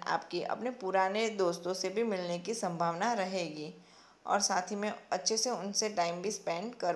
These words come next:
पाओगे। इस सप्ताह दरमियान आपके आवक को लेकर बहुत ही स्रोत मिल आएंगे और इसी वजह से आपकी आर्थिक स्थिति में भी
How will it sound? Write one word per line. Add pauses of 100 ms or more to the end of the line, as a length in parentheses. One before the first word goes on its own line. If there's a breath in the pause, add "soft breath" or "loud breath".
पाओगे। (260)
इस
सप्ताह
दरमियान (120)
आपके (280)
आवक
को
लेकर
बहुत
ही
स्रोत
मिल
आएंगे
और
इसी
वजह
से
आपकी
आर्थिक
स्थिति
में
भी